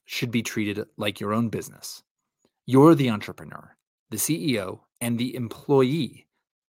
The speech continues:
of your financial journey, and you should handle it as such. Your financial strategies should align with your preferences, tolerances, interests, and risks. It's going to look different for everyone,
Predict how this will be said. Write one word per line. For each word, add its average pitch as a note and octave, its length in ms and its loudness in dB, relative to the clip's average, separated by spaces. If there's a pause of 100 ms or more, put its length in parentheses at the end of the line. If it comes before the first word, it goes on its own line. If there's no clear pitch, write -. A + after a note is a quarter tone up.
of G#2 160 -8
your G2+ 100 -4
financial F#2 480 -10
journey, G2+ 440 -6 (360)
and B2+ 120 0
you B2+ 80 2
should B2+ 180 2
handle C3+ 460 0
it F#2 180 -10 (560)
as A2+ 140 -4
such. - 520 -4 (640)
Your C3+ 120 10
financial D#3 380 4
strategies A2 760 0 (140)
should - 280 -8
align A2+ 320 0
with G#2 120 -8
your F#2 80 -10
preferences, C#3 720 -8 (300)
tolerances, G#2 760 -6 (160)
interests, - 680 -6 (360)
and G2+ 280 -8
risks. - 520 -6 (680)
It's - 140 -4
going D3+ 160 4
to C#3+ 100 4
look C3 380 4 (240)
different A2+ 400 2 (140)
for - 260 -6
everyone, A2 440 -4